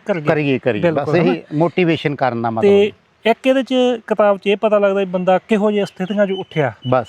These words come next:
Speaker 2: ਬਸ।
Speaker 1: ਕਿਉਂਕਿ ਦੇਖਣ ਵਾਲਾ ਬੰਦਾ ਇਹ ਕਹਿੰਦਾ, ਮੰਨ ਕੇ ਚੱਲ ਤੁਹਾਡਾ ਇੱਕ ਲੈਵਲ ਅੱਜ ਬਣ ਚੁੱਕਿਆ, ਹਨਾ?
Speaker 2: ਬਿਲਕੁਲ ਜੀ।
Speaker 1: ਦੇਖਣ ਵਾਲਾ ਬੰਦਾ ਇਹ ਕਹਿੰਦਾ ਵੀ ਯਾਰ ਇੱਥੇ ਰਹੋ, ਇੱਥੋਂ ਹੀ ਚੱਲਿਆ।
Speaker 2: ਚੱਲਿਆ ਗਿਆ,
Speaker 1: ਹਾਲਾਂਕਿ
Speaker 2: ਹਾਂ।
Speaker 1: ਬੰਦਾ ਜ਼ੀਰੋ ਤੋਂ ਸ਼ੁਰੂ ਹੋਇਆ।
Speaker 2: ਬਿਲਕੁਲ। ਸ਼ੇਰ ਮੈਂ ਅਕਸਰ ਬੋਲਦਾ ਹੁੰਦਾ ਸੀਗਾ।
Speaker 1: ਅੱਛਾ।
Speaker 2: ਵੀ ਕਹਿੰਦਾ, "ਤੁਸੀਂ ਮੇਰੀ ਤਰੱਕੀ ਦੇਖ ਲਈ।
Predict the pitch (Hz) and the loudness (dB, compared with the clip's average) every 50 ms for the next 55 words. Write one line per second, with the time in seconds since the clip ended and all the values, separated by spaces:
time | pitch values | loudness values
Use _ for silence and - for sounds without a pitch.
0 | - - - - - - - 202 208 208 247 247 262 208 185 185 190 - - 190 | -8 -20 -20 -20 -20 -10 -2 0 0 2 2 0 -2 -2 -2 -4 -4 -4 -4 -6
1 | 202 202 208 190 185 196 190 202 196 196 190 - 175 180 196 196 202 202 208 202 | -4 -2 -4 -4 -4 -6 -4 -2 -2 -4 -4 -6 -4 -4 -2 0 0 0 -2 -4
2 | 214 208 202 202 185 208 208 196 190 185 180 - 202 190 185 196 196 208 208 196 | -6 -6 -8 -8 -6 -8 -6 -2 -2 -2 -2 -2 -2 0 0 0 0 0 -2 -4
3 | 185 190 185 185 170 160 - - 151 - - 151 139 147 180 196 170 - 139 127 | -4 -4 -6 -4 -6 -6 -12 -16 -18 -10 -8 -6 -6 -4 -4 -6 -6 -6 -6 -6
4 | 127 - - - 110 113 113 127 113 - 151 180 185 - - 190 202 208 208 202 | -6 -6 -10 -16 -16 -16 -16 -20 -14 -4 -2 -2 -2 -2 -2 -2 0 2 2 0
5 | 185 190 185 190 202 202 208 208 190 196 196 196 208 202 196 202 196 196 202 226 | 0 -2 -2 0 0 0 0 -2 -6 -6 -2 0 -2 -2 -2 -2 0 0 0 -2
6 | - - 247 254 240 - - 262 269 214 160 165 - - 226 233 - _ - 285 | -2 -4 -2 -2 -2 0 0 -2 0 2 0 -2 -2 0 0 0 0 _ 0 0
7 | 302 285 233 - 240 214 180 160 147 131 113 - 139 131 123 120 120 113 104 - | 0 0 0 -2 -2 0 2 2 0 0 0 0 0 0 0 0 -2 0 0 0
8 | 160 170 196 208 202 233 233 214 202 214 214 240 240 208 226 233 240 240 214 240 | 0 2 0 0 0 -2 -2 0 0 0 0 0 0 0 -2 -2 -4 -4 -4 -4
9 | 180 226 254 285 262 208 160 135 135 131 123 - - - - 156 160 180 190 185 | -4 -4 -4 -2 0 2 2 2 2 0 -2 -10 -14 -10 -2 0 0 0 2 0
10 | 185 175 170 165 160 156 147 - - - 156 160 156 151 147 151 143 139 131 120 | 0 0 2 2 2 2 0 -2 -6 -4 0 0 0 0 0 0 0 2 2 2
11 | 127 120 117 120 120 120 92 117 139 143 135 131 131 - 214 - - - 196 160 | 2 0 0 0 -2 -2 -2 0 0 0 -2 -2 -2 -4 -4 -4 -2 0 0 0
12 | 135 120 - _ _ _ - 180 180 - 202 202 214 220 208 - 208 - - 196 | 0 -2 -8 _ _ _ -4 -4 -2 0 0 0 2 0 0 -2 -4 -4 -2 -2
13 | 202 202 202 202 202 202 - _ _ _ - 165 170 185 208 160 - 208 202 _ | 0 0 0 -2 -2 -4 -8 _ _ _ -2 0 0 0 0 0 0 -2 -2 _
14 | - 196 202 185 185 170 131 117 120 135 139 | 0 0 2 2 4 2 0 0 -2 -4 -4